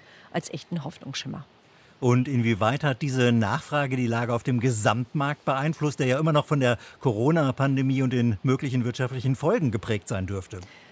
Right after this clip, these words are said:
Speaker 1: So ist es, aber die Autowerte haben nun mal großen Einfluss auf die Gesamtstimmung. Die Autoaktien haben nämlich ein ordentliches Gewicht. Der dax kurz vor Handelsende eins Komma sechs Prozent höher bei zwölftausendneunhundertelf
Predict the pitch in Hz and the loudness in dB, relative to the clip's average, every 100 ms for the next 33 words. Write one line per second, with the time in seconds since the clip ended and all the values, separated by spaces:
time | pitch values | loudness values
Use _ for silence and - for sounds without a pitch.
0 | - - 190 175 220 196 185 180 175 180 | -8 0 2 2 2 2 4 4 2 2
1 | 160 170 180 180 175 175 180 170 170 170 | 0 0 0 0 0 0 0 0 0 0
2 | 165 160 170 175 151 156 175 175 170 170 | -2 -2 -4 -2 0 0 -2 -4 -4 -6
3 | 175 151 180 190 - - 190 185 180 180 | -4 -2 -4 -4 -8 -4 0 2 0 0
4 | 170 160 160 156 147 170 - 160 - 170 | -4 -4 -4 -4 -4 -2 -4 -6 -4 -4
5 | 156 160 160 156 160 - 160 165 151 - | -2 -2 -4 -2 -2 -2 -2 -2 -6 -6
6 | 160 - 151 180 262 214 202 - - 262 | -8 -6 -4 -4 -4 -2 -2 -4 -8 -8
7 | - - 220 208 190 185 - 175 175 175 | -6 -6 -4 -4 -6 -6 -6 -4 -2 -2
8 | - 160 151 - 175 165 151 - - 170 | -4 -6 -6 -6 -4 -4 -6 -12 -10 -6
9 | 175 175 185 180 175 - - - - 156 | -6 -4 -2 -2 -2 -12 -20 -14 -8 -6
10 | - 143 - 143 135 143 - 147 139 147 | -4 -6 -6 -8 -8 -10 -10 -6 -4 -4
11 | 147 143 143 - - 135 | -4 -4 -6 -8 -8 -6